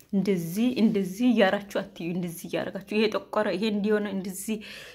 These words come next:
እንደዚህ እያራችሁ እንዳታዩ። በእውነት ይሄንን ጉድ ነው የም-፣ የምነግራችሁ። እና፣ እ፣ እ፣ ልላችሁ የምፈልገው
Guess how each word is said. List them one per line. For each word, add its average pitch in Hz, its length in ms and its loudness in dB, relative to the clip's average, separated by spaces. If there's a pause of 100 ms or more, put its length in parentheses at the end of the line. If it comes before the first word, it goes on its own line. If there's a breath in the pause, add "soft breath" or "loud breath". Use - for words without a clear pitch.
እንደዚህ 190 440 4
እያራችሁ 196 460 4
እንዳታዩ። 240 480 4
በእውነት 247 320 4
ይሄንን 269 320 6
ጉድ 190 160 -2
ነው 180 140 -2
የም-፣ 165 260 -4
የምነግራችሁ። 175 680 -8 (360 soft breath)
እና፣ 226 120 2 (1040)
እ፣ 165 80 -2 (200)
እ፣ - 120 -2 (240)
ልላችሁ 202 440 2
የምፈልገው 240 460 0